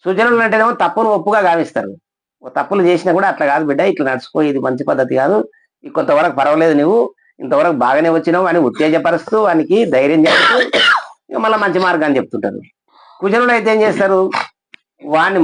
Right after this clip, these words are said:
మనసు ఎరగొట్టి హేళన చేసి "నువ్వు పనికే రావు దీనికి, నీకు తగదే తగదని" చెప్పి వాడిని మనసు ఇంత ఎరగొట్టి ఇంత పాడు చేస్తారు, వాడిని మనసునంతా ఎరగొట్టిస్తారు. కుజనుల మాటలు వినియు కుందకు మదిలో, నువ్వు కుంగిపోకు,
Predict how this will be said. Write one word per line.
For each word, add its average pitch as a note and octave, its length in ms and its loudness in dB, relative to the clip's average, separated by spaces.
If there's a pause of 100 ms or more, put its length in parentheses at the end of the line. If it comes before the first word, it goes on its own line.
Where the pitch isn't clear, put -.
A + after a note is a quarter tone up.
మనసు E3+ 240 -2
ఎరగొట్టి F3 520 0
హేళన F3 320 2 (120)
చేసి D3+ 300 2 (1700)
"నువ్వు B2 140 -14
పనికే D#3 320 0
రావు F#3+ 200 2
దీనికి, D#3 400 2 (1160)
నీకు D#3 160 -6
తగదే D3+ 360 0
తగదని" F3+ 340 2
చెప్పి F3 180 0
వాడిని D3 180 0
మనసు D3+ 240 -4
ఇంత E3+ 140 0 (140)
ఎరగొట్టి C#3+ 340 0
ఇంత C3 300 -2
పాడు C3 180 -2
చేస్తారు, A#2 300 -6
వాడిని G#2+ 240 -18
మనసునంతా C3+ 460 -4 (120)
ఎరగొట్టిస్తారు. A#2+ 560 -6 (680)
కుజనుల G#3 300 0 (120)
మాటలు G#3 280 0
వినియు G3+ 360 2 (540)
కుందకు B3+ 380 -2
మదిలో, G#3+ 360 2 (1400)
నువ్వు D3+ 120 -14
కుంగిపోకు, G3+ 520 0